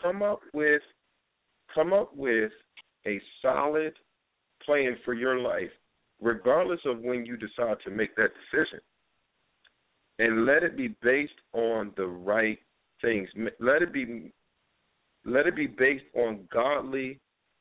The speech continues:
principles. Let it be based on the word. Let it be based on things that, that, that are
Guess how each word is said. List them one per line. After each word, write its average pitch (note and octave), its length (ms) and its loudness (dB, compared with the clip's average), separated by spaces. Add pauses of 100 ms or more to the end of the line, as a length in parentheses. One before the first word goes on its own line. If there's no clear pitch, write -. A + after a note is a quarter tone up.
(160)
principles. G#2+ 520 -2 (100)
Let D3 180 2
it F3 100 -6
be B2+ 240 -10
based C3+ 400 0
on A2+ 200 -2
the F#2+ 100 -4
word. G2 500 2
Let C3 180 0
it - 80 -12
be C#3 260 -12
based C3+ 360 0
on A2+ 280 -2 (560)
things C#3+ 300 -2 (100)
that, A#2 200 2 (120)
that, - 280 -2
that A2+ 120 2
are G2+ 160 4